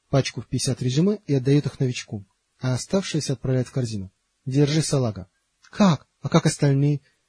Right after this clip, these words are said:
"Так же нельзя, это же люди". "Мне неудачники не нужны". Вы хотите, чтобы к вашему резюме относились так же? Нет? Тогда попробуйте избежать этих ошибок. Ошибка номер один. Занудство.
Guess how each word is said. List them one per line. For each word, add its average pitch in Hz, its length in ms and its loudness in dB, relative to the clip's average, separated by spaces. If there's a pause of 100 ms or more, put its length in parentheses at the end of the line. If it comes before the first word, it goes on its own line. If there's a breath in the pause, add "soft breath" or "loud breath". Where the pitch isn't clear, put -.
(580)
"Так 175 140 4
же 180 120 6
нельзя, 190 480 4
это 143 100 -2
же 165 100 4
люди". 139 360 2 (960)
"Мне 131 280 0
неудачники 135 560 0
не 123 120 -2
нужны". 107 340 -6 (1120)
Вы 147 120 0
хотите, - 380 -2
чтобы 135 400 -4 (260)
к - 60 -10
вашему 131 340 0
резюме 135 300 0
относились 131 600 -6
так 117 200 -8
же? 101 200 -14 (380)
Нет? 190 240 0 (420)
Тогда 139 220 -4
попробуйте 170 640 0
избежать 131 680 -2
этих 131 280 -6
ошибок. - 440 -8 (1400)
Ошибка 185 500 -4
номер 131 280 0
один. 107 280 -6 (360)
Занудство. 135 600 -2